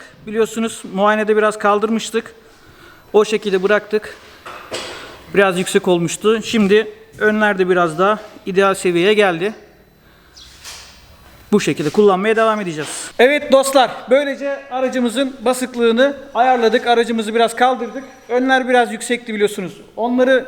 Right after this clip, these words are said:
biraz bastık. Yandaki siyah eklentilerin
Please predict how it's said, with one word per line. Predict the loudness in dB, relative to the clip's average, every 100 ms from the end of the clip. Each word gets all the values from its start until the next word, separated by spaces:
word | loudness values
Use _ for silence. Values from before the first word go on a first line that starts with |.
| -6
biraz | 2 2 2 0
bastık. | -2 -2 -10 -10 -20 _ _ _ _
Yandaki | -6 -2 -2 -2 -4
siyah | 0 2 2 0 -14 -18 -18 -20 -20 -20 _ -20 _ _ _ _ -20 _ _ _ _ -2
eklentilerin | 0 2 2 0 2 2 2